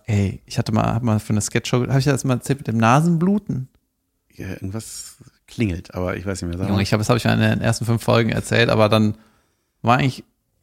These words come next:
Speaker 1: große Produktionsfirma und ich war, saß mit dem Chefautor im Büro und ich weiß gar nicht, ob es überhaupt Außenautoren gab, aber wir haben irgendwie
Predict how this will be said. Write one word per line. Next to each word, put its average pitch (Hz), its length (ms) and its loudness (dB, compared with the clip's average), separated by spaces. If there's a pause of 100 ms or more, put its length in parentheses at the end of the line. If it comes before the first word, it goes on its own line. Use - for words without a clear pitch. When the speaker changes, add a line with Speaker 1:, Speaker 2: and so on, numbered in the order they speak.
(120)
Speaker 1:
große 143 300 4
Produktionsfirma 160 920 2
und 135 420 0 (680)
ich - 200 -2
war, 127 560 4
saß 135 260 4
mit 131 60 0
dem 123 80 0
Chefautor 151 440 0
im 131 140 2
Büro 131 600 0 (1000)
und 143 480 4
ich - 100 -4
weiß 147 120 0
gar 165 100 4
nicht, 147 140 2
ob 147 80 -2
es - 60 -10
überhaupt 139 320 2
Außenautoren 135 640 0
gab, 147 240 2
aber 113 160 4
wir 127 80 2
haben 160 140 2
irgendwie 139 300 2